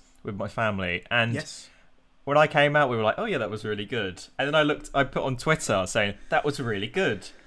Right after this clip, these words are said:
Speaker 1: And then the next day I was like, "That was really shit." Um,
Speaker 2: Yeah.
Speaker 1: and, like, my one big
Speaker 2: It's just like
Speaker 1: Sorry,
Speaker 2: Sorry,
Speaker 1: no, go
Speaker 2: go
Speaker 1: on.
Speaker 2: on. I was gonna say, it's that immediate walkout. You're like,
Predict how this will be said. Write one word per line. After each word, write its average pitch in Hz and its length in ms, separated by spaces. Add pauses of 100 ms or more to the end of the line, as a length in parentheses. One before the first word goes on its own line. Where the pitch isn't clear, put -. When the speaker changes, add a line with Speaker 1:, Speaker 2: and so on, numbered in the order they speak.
(140)
Speaker 1:
And 139 100
then 143 80
the 147 160
next 151 260
day 160 220
I 113 60
was 104 160
like, 107 200 (840)
"That 185 120
was 143 120
really 110 200
shit." - 460 (880)
Um, 123 480
Speaker 2:
Yeah. 135 280 (140)
Speaker 1:
and, 147 140
like, 143 180
my 143 140
one 165 340
big 139 300
Speaker 2:
It's 170 220
just 196 180
like 196 260 (840)
Speaker 1:
Sorry, 107 220
Speaker 2:
Sorry, 143 240
Speaker 1:
no, - 40
go 117 60
Speaker 2:
go 101 60
Speaker 1:
on. 92 80
Speaker 2:
on. - 60 (1400)
I 175 100
was 180 160
gonna 196 120
say, 180 220
it's 170 140
that 175 160
immediate 175 500
walkout. 147 500
You're 139 100
like, 139 280